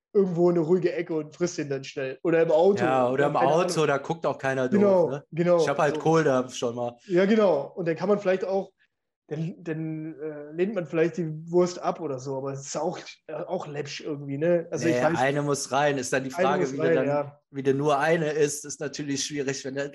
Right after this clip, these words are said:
Speaker 2: eine schon so geil geschmeckt
Speaker 1: Ja,
Speaker 2: hat.
Speaker 1: ja, ja, die, vor allem das, das Schlimme ist ja, die anderen denken ja wirklich, sie haben dann irgendwas verkehrt gemacht.
Speaker 2: Mhm.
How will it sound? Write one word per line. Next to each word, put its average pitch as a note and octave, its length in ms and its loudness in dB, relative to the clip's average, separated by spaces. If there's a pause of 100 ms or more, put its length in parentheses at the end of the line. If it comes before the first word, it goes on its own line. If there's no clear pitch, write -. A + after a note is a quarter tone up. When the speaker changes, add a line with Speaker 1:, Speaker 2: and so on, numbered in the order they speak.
Speaker 2:
eine D#3+ 220 -2
schon D3+ 180 -2
so D#3 120 -4
geil D3+ 240 0
geschmeckt C#3+ 320 -6
Speaker 1:
Ja, D#3+ 200 2
Speaker 2:
hat. D3+ 300 -2
Speaker 1:
ja, D3+ 300 -6
ja, E3 200 2
die, F#3 120 -2
vor G3 140 0
allem G3+ 100 -2
das, F3+ 180 0
das F3+ 180 0
Schlimme A#3 220 2
ist - 140 -2
ja, F#3+ 60 -2
die E3 100 -2
anderen F#3 260 -6
denken F#3 240 -8
ja D#3+ 260 -4
wirklich, F#3 300 -6
sie A3 140 0
haben D#3 160 -2
dann C3+ 120 -6
irgendwas C3 280 -12
verkehrt C3+ 360 -14
gemacht. A#2+ 260 -12
Speaker 2:
Mhm. A2+ 120 -6